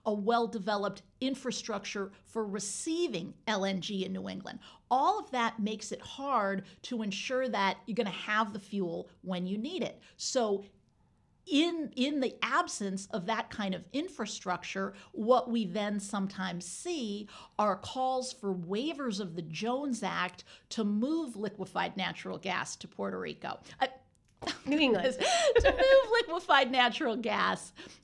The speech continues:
Speaker 1: uh, to New England, uh, as if a waiver will somehow solve for those infrastructure problems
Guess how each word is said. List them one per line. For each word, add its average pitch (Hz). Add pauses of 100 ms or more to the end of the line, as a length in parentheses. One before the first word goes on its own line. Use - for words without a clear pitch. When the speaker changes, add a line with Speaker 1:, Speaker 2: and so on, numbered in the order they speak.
Speaker 1:
uh, 226 (160)
to 269
New 214
England, 175 (360)
uh, 220 (220)
as 240 (160)
if 294 (400)
a 226
waiver 226
will 196
somehow 220 (200)
solve 269
for 262
those 214
infrastructure 220
problems 190